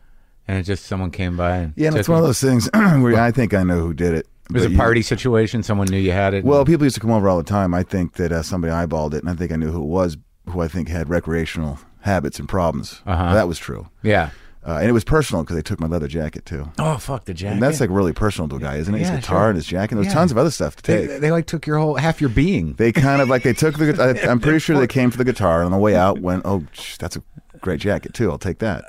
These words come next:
Speaker 1: But those are, like, the two most important things to,
Speaker 2: Really, I
Speaker 1: uh,
Speaker 2: know. Take
Speaker 1: a
Speaker 2: anything
Speaker 1: rock
Speaker 2: else.
Speaker 1: and roll person. <laughs>
Speaker 2: Take anything else.
Speaker 1: The jacket and the axe.
Speaker 2: Yeah. And unfortunately, it was one of those things where I, you, you could never, the accusation just would, you know, if, if I wasn't right, would have just been awful, so.
Speaker 1: So you just let it go, and now
Speaker 2: And
Speaker 1: you
Speaker 2: it's,
Speaker 1: just
Speaker 2: yeah, I reported it.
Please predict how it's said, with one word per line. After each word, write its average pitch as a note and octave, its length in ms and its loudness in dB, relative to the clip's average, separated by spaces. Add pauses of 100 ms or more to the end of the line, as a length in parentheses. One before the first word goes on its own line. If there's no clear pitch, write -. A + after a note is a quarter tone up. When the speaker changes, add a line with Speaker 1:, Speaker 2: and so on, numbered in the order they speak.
Speaker 1:
But D#3 160 -4
those G3 220 0
are, G3 40 0
like, F3+ 120 0
the E3 100 -2
two F3 180 -2
most E3 240 0
important D3 420 -2
things D#3+ 320 -2
to, B2 140 0
Speaker 2:
Really, B2 180 4
I A2 40 4
Speaker 1:
uh, A#2 220 4
Speaker 2:
know. D#2 60 0
Take A#2 200 2
Speaker 1:
a - 20 2
Speaker 2:
anything C3 220 4
Speaker 1:
rock B2 120 6
Speaker 2:
else. C#3+ 80 -2
Speaker 1:
and A2+ 100 0
roll A#2 160 4
person. - 480 -2
<laughs> E3 100 -6
Speaker 2:
Take A2+ 180 2
anything A#2 220 4
else. F2 300 -2
Speaker 1:
The D#3 80 0
jacket D#3 460 2
and C3+ 220 0
the C3+ 60 -2
axe. B2+ 460 2
Speaker 2:
Yeah. D#2 100 -2 (160)
And B2+ 120 2
unfortunately, D#3+ 360 2
it C3 40 4
was A2+ 80 4
one A#2+ 80 4
of A2 60 4
those G2 140 2
things F2+ 260 0
where F2 120 0
I, E2+ 140 0
you, F2 180 -2
you E2+ 180 -6
could E2+ 160 -4
never, D#2+ 420 -4 (280)
the G2+ 160 0
accusation F2 580 -2
just D2 160 -10
would, D2+ 180 -8
you D#2+ 140 -6
know, D2 120 -6
if, - 280 -18
if - 100 -16
I D#2 40 -8
wasn't E2+ 340 0
right, C#2+ 160 -8
would C2+ 100 -8
have B1+ 60 -10
just C2+ 140 -18
been B1+ 160 -12
awful, - 340 -16
so. - 300 -14
Speaker 1:
So D#2+ 120 -6
you G#2+ 60 0
just G#2 160 -2
let G#2+ 160 2
it G2+ 60 0
go, G#2+ 220 0
and G#2 200 -4
now G2 80 0
Speaker 2:
And A2+ 120 4
Speaker 1:
you B2 40 2
Speaker 2:
it's, F#2+ 160 -2
Speaker 1:
just - 100 -6
Speaker 2:
yeah, C3 100 2
I - 20 4
reported B2 480 2
it. B2 120 0